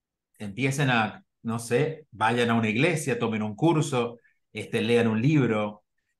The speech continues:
este, terminen de enojarse si tienen mucho enojo contenido,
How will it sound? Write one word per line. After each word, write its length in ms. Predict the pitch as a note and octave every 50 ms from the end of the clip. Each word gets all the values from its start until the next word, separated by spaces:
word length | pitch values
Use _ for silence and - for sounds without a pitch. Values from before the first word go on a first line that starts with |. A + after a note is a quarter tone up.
| _ _ -
este, 240 | A2+ G#2 - -
terminen 380 | - - B2 A#2+ C3+ D#3 D3+ C#3
de 60 | C3
enojarse 460 | A#2+ B2 A#2 - D3 D3 - - D3
si 140 | B2 A#2 G#2+
tienen 220 | A2 A#2+ B2 A#2+ A#2+
mucho 260 | B2 A#2+ - B2+ A#2
enojo 240 | A2+ A#2+ A2+ A2+ G#2+
contenido, 800 | A#2 G#2+ G#2 G#2 G#2+ A#2 D3 D#3 D3 B2+ A#2 A2+ A2+ A2+ -